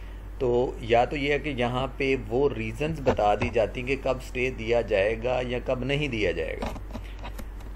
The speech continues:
लेकिन यहाँ पे discretionary इख्तियार है कि भाई court thinks fit, कि भाई किस case में अदालत समझती है कि ये मुनासिब order है कि हमें रिस्ट्रे-, अ, injunction grant करनी चाहिए या नहीं करनी चाहिए।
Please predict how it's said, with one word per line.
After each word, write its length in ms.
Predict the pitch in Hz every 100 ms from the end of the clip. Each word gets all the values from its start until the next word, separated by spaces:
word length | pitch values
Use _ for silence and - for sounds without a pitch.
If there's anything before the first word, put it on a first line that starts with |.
| - 107
लेकिन 300 | 123 156 135
यहाँ 340 | 123 123 131
पे 260 | 131 135 135
discretionary 800 | 113 110 - 117 - 147 143 123
इख्तियार 480 | - 117 95 101
है 80 | 107
कि 260 | 107 - 117
भाई 140 | 123
court 380 | 117 117 117 123
thinks 300 | - 113 113
fit, 420 | - 110 - -
कि 60 | 123
भाई 120 | 117
किस 360 | 127 151 143 -
case 400 | 123 113 113 -
में 480 | 104 101 98 101 101
अदालत 540 | - 101 98 92 104
समझती 480 | 101 101 104 - 107
है 160 | 107 104
कि 100 | 107
ये 200 | 95 98
मुनासिब 480 | 92 80 - 101
order 320 | 95 90 95 101
है 180 | 95
कि 120 | 95 95
हमें 400 | 90 92 104 98
रिस्ट्रे-, 400 | 98 - 98 92
अ, 1400 | - - - - - 101 98 98 95 110 98 98 95
injunction 460 | 98 101 95 - 113
grant 340 | 95 90 92
करनी 240 | 95 92 104
चाहिए 300 | 110 110 117
या 160 | 113
नहीं 280 | 98 92 101
करनी 300 | 101 104 107
चाहिए। 360 | 104 104 110